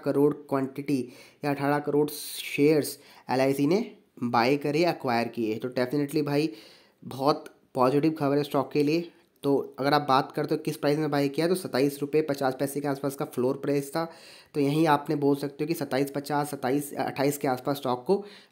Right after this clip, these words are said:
बाय किया होगा। तो आपको अगर मौका मिलता है स्टॉक को बाय करने का,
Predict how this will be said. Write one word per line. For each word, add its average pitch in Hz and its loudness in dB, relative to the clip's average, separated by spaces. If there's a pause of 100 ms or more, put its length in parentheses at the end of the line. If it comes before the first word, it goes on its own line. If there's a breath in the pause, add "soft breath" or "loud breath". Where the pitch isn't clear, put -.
बाय 135 0
किया 131 -2
होगा। 117 0
तो 127 -4
आपको 127 2
अगर 151 0
मौका 139 0
मिलता 143 -2
है 151 -4
स्टॉक 131 -6
को 151 -4
बाय 127 0
करने 143 0
का, 156 0